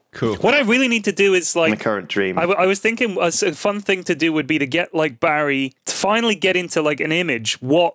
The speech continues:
Speaker 2: these different races look like. So it's a
Speaker 3: Oh,
Speaker 2: a
Speaker 3: yeah, that's what I'll do. Yeah,
Speaker 2: <clears throat> a
Speaker 3: yeah.
Speaker 2: bit like, um, a police photo fit. You know, just describe the Mork Beast to me. Well,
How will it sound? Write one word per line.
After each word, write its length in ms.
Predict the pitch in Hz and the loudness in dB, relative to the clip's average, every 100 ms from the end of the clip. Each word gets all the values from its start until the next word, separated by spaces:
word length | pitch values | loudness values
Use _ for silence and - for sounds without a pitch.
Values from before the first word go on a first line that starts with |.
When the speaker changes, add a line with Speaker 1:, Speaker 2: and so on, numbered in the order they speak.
| - | -2
Speaker 2:
these 220 | 160 135 | -2 0
different 340 | 170 156 147 | -2 -2 -2
races 480 | 147 147 151 147 117 | 0 0 0 -2 0
look 260 | 135 147 - | 0 0 0
like. 380 | 117 113 - - _ - | -2 -2 -8 -20 _ -2
So 160 | - | 0
it's 100 | 175 | 0
a 80 | 180 160 | -2 0
Speaker 3:
Oh, 120 | - | 2
Speaker 2:
a 20 | 165 | 2
Speaker 3:
yeah, 140 | 135 | 0
that's 260 | 120 156 - | 0 -2 0
what 120 | 113 | 0
I'll 100 | 131 | 0
do. 240 | 120 95 101 | 0 0 2
Yeah, 300 | 98 254 190 | 2 2 -2
Speaker 2:
<clears throat> 40 | |
a 60 | 175 | 0
Speaker 3:
yeah. 60 | - | 2
Speaker 2:
bit 160 | 247 | 2
like, 340 | 190 185 175 - | 2 2 0 0
um, 460 | 165 160 160 160 - | 0 0 -2 -10 -8
a 80 | 160 | -6
police 320 | 131 165 180 | -2 0 0
photo 400 | - 175 165 151 | 0 0 2 -2
fit. 320 | 139 - 127 - | -2 -2 -2 -2
You 80 | 151 | -2
know, 160 | 139 127 | 0 -2
just 180 | 196 196 | -4 0
describe 480 | 214 - 233 262 | -2 2 4 4
the 100 | 208 | 0
Mork 420 | 185 185 196 - - | 0 2 2 0 -4
Beast 320 | 160 143 - | -2 -2 -2
to 100 | 151 | -2
me. 240 | 139 127 | 0 0
Well, 380 | 151 202 202 | 2 4 2